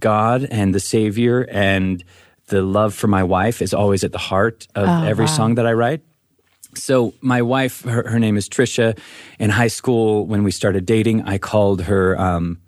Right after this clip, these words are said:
Speaker 1: Trish, and then it turned to T, and then T Bird, and then just Bird. And so I've called her Bird. Our, our kids growing up know her as either Bert or Bird, depending on how it sounds coming out.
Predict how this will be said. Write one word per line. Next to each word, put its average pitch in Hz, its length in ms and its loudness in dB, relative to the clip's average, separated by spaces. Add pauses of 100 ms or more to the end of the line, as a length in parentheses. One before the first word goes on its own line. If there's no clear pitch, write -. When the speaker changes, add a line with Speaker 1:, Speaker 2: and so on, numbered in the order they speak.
(500)
Speaker 1:
Trish, - 560 -2
and 110 120 2
then 101 80 2
it 98 120 -4
turned 104 300 0
to - 100 -8
T, 123 560 -2
and 104 100 -2
then 98 200 -2
T 123 280 -2
Bird, 117 640 0 (320)
and 110 140 2
then 107 200 2
just 107 320 -2
Bird. 101 420 0
And 107 240 -2
so 117 440 0 (440)
I've 117 160 0
called 127 360 0
her 117 120 -2
Bird. 117 480 0 (160)
Our, 101 340 0
our 107 140 2
kids 131 320 0
growing 117 360 2
up 117 340 -2
know 110 220 2
her 110 180 0
as 98 140 0
either 101 240 0
Bert 127 480 -2
or 110 140 2
Bird, 95 520 0
depending 110 340 0
on 104 100 0
how 107 160 0
it 104 80 -4
sounds 107 380 0
coming 110 320 0
out. 117 240 0